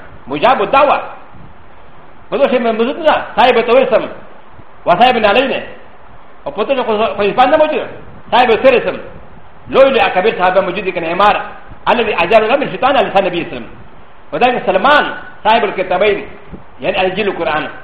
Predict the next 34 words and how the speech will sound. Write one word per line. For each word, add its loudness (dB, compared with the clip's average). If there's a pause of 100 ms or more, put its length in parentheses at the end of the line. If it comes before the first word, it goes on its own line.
(460)
پای 4
باندې 4
ورو 4
به -2
کنه. 0 (380)
دنه 0
چې -8
کله 2
نبی 0
سم -4
په -8
نبوت -2
سره 0
پراشو 2
به -4
په -6
دې -4
بنای 2
باندې 0
ورو. -6 (960)
<clears throat> 2 (680)
وعن 4
ابي 2
هريره 2 (200)
قال 4 (100)
قال 4 (100)
سن -10 (540)
نعم 2
الرجل 2
ابو 4
بكر، -2 (480)
نعم 2
الرجل 2
عمر، 4